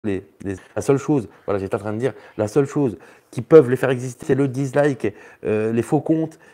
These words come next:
euh, les commentaires, les faux commentaires, euh, vo-, voilà. Il n'y a que avec ça qu'ils existent. Donc, coucou à vous, les rageux. Je vous br-, embrasse très fort. Mouah.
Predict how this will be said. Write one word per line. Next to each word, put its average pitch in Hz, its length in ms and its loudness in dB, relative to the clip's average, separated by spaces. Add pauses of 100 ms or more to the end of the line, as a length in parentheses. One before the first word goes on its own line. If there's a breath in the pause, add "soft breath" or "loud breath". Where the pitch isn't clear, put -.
(200 soft breath)
euh, - 180 -6
les 117 100 -4
commentaires, 131 500 0
les 107 80 -2
faux - 140 -2
commentaires, 127 500 -2
euh, 92 160 -4
vo-, 98 240 -6
voilà. 95 280 -2
Il - 40 -16
n'y 104 60 -8
a - 20 -6
que 175 280 2
avec 120 200 -4
ça 143 140 -4
qu'ils 131 280 -8
existent. 131 400 -10 (120)
Donc, 117 180 -4 (200 loud breath)
coucou 170 300 4
à 147 60 10
vous, 123 320 -2 (260 loud breath)
les 113 100 0
rageux. 113 420 0 (160 loud breath)
Je 120 120 -2
vous 175 120 0
br-, 131 240 -2
embrasse 120 460 0
très 160 140 -4
fort. 117 380 -2 (200)
Mouah. 123 480 -6